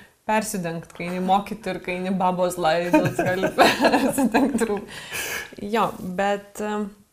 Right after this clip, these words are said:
nu, vat, pavyzdžiui, yra dabar toksai jaunas dizaineris,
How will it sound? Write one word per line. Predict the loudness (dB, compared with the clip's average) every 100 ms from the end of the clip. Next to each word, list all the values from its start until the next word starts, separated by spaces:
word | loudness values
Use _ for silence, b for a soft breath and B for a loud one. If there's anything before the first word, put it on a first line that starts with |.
| _ _ _ _ _ _ _ _ -2
nu, | 2
vat, | 2 2
pavyzdžiui, | 0 2 0 0 0 -4 _ _ _ _ _ _ _ -14
yra | -6 -2 0
dabar | 0 -4
toksai | -6 -10 -6 -4 -4
jaunas | -4 -2 -4 -4
dizaineris, | -6 -6 -4 -4 -4 -6 -6 -10 -12